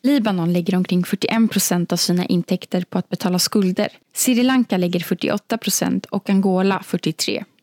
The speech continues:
I april enades G tjugo-länderna om uppskov av skuldbetalningar året ut för de allra fattigaste länderna.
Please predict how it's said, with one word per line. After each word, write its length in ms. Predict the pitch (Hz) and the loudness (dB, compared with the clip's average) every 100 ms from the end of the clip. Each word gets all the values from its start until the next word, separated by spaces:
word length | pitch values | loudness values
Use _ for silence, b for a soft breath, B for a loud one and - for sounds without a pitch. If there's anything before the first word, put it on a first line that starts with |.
| - | 0
I 120 | 277 | 0
april 340 | 277 320 269 - | 2 2 2 2
enades 460 | 180 175 175 175 | 0 2 0 -2
G 260 | - 226 185 | 2 2 2
tjugo-länderna 840 | - 185 208 226 220 180 180 - | 0 0 2 4 4 2 0 -2
om 180 | 208 214 | -2 -2
uppskov 600 | 240 - - - 262 180 | -2 -2 -2 0 0 0
av 100 | - | -2
skuldbetalningar 1120 | 165 - 208 190 190 196 247 220 180 180 185 - | -4 0 0 2 0 0 0 0 0 0 -2 0
året 380 | 190 185 196 - | 0 2 0 0
ut 320 | 247 180 - | 0 -2 -6
för 160 | - | -2
de 140 | 170 175 | -2 -2
allra 340 | 180 175 170 | 0 0 0
fattigaste 580 | 170 180 - 180 165 - | -2 -6 -4 -4 -2 0
länderna. 460 | 202 214 196 180 | 2 4 4 2